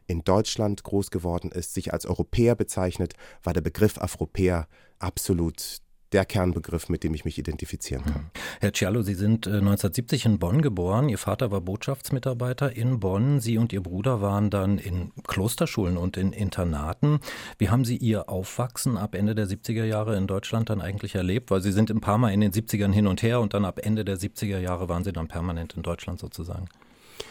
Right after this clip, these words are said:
Speaker 1: Ja, das war schon ein Aufwachsen mit ständigem Wechsel. Ich habe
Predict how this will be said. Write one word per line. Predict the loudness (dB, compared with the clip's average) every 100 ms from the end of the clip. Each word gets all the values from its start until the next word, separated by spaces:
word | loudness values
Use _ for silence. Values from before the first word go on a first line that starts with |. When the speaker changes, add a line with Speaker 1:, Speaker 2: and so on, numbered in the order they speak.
| -16 -20 -12 0
Speaker 1:
Ja, | 4 4
das | 2 0
war | -2
schon | 0 -2
ein | -2 -2 0 0 -4 -10 -20 -6
Aufwachsen | -2 -2 -2 -6 -4 0 0
mit | 0 -4 -14
ständigem | -8 -2 -2 -2 -2 -2
Wechsel. | -2 -2 -4
Ich | -2
habe | -6